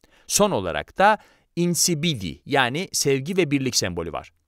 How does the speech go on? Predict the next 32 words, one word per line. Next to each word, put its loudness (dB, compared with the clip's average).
Uzun 4
lafın -2
kısası, -2
bu -4
anıt -2
mezar 0
bize 2
farklı 2
bir 0
gelecek 2
sözü -4
veriyor. -6
Bu 2
hissi 0
de 0
tam 0
anıt -4
mezardan 0
çıkıp -8
tekrar 2
şehrin -2
akışına -6
kendimizi -4
kaptırmak -4
üzereyken -2
yaşıyoruz. -4
Ama 4
gelin 0
şimdi -2
hemen -2
buradan -4
çıkmayalım, -4